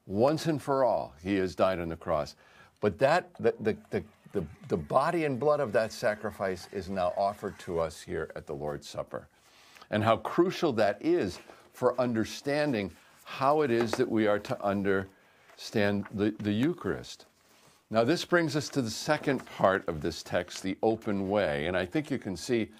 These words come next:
how one is gonna lead into the other. Um, <clears throat> he,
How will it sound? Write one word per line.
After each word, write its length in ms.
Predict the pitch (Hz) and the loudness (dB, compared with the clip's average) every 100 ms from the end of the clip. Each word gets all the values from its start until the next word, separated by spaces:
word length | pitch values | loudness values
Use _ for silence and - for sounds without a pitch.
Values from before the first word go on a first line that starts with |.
| _ _ _ _ | _ _ _ _
how 240 | - 101 98 | 2 2 2
one 440 | - - 117 123 123 | -4 -8 0 2 2
is 200 | 104 - | 0 -2
gonna 180 | 107 | -2
lead 440 | 98 104 110 104 - | 0 0 0 -2 -4
into 320 | 117 107 - | -4 -4 -4
the 220 | 87 80 78 | -8 -8 -2
other. 460 | 104 104 78 73 101 _ _ _ _ _ - - _ _ _ _ _ _ _ _ _ _ _ _ _ _ _ _ _ _ 107 | -2 0 -2 -6 -10 _ _ _ _ _ -20 -20 _ _ _ _ _ _ _ _ _ _ _ _ _ _ _ _ _ _ -2
Um, 420 | 104 107 104 104 110 _ _ _ | 2 2 0 -4 -12 _ _ _
<clears throat> 1600 | - 156 95 76 92 _ _ _ _ _ _ _ _ _ _ - | -4 -4 -6 -10 -16 _ _ _ _ _ _ _ _ _ _ -18
he, 300 | - 135 139 | -2 2 2